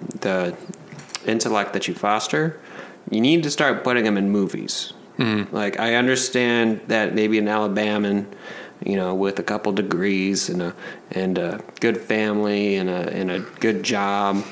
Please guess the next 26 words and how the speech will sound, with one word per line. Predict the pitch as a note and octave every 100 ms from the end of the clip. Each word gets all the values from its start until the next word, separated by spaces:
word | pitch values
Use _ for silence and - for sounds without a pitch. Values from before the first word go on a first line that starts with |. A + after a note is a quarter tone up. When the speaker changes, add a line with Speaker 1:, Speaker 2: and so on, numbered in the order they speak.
| - - -
Speaker 1:
and | - G2 F#2+
a, | F2+ F#2 -
and | G2+
a | F#2
fine | - G#2+ G#2
intellect | G2+ G2+ G2 F#2 F#2+
himself | F#2 F#2 A2+ G2+ -
might | G#2+ F2+
listen | G#2 -
to | G2
this | F#2+ F2+ -
and | F#2
be | G2
like, | F#2 E2
"That's, | B2 B2+ - - - -
that's, | A#3 A3+ -
that, | G3 G3 -
that, | C3+
you're, | - D#3+ E3 E3+ -
you're | E3
so | E3 F#3 F3+
prejudiced | F3+ D3 C3 A2+ G2 F2+ G2
against | G2+ G#2 -
the | G#2+
Alabaman | G#2 G#2 G2 G2+ F#2+ F#2
state." | F2 - F#3 F3+